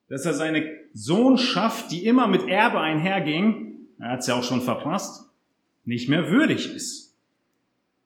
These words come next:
Johannes der Täufer sagt, „Ich bin nicht würdig, Jesus die Schuhe zu binden.“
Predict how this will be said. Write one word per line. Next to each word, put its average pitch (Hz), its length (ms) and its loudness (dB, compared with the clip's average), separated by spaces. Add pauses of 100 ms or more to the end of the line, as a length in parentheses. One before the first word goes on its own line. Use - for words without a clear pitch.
(260)
Johannes 214 360 4
der 240 140 4
Täufer 262 460 4
sagt, 202 400 4
„Ich - 220 -2
bin 233 240 -2
nicht 190 340 -2
würdig, 190 540 2
Jesus 190 420 2
die 175 140 -6
Schuhe 233 380 -2
zu 123 220 -6
binden.“ - 400 -14